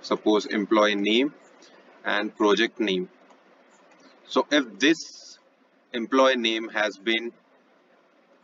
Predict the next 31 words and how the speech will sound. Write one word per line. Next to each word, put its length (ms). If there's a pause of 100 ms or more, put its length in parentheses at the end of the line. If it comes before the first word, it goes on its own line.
deleted, 640 (720)
so 160
what 240
will 180
happen 520
to 100
this 280
particular 640
record? 380 (400)
It 140
will 180
be 140
deleted 680
or 120
it 140
will 160
not 260
be 120
deleted? 560 (2000)
That 200
is 140
the 80
question. 560
So, 380
uh, 240
we 160
will 160
just, 420
uh, 300 (1200)
as 200
we 380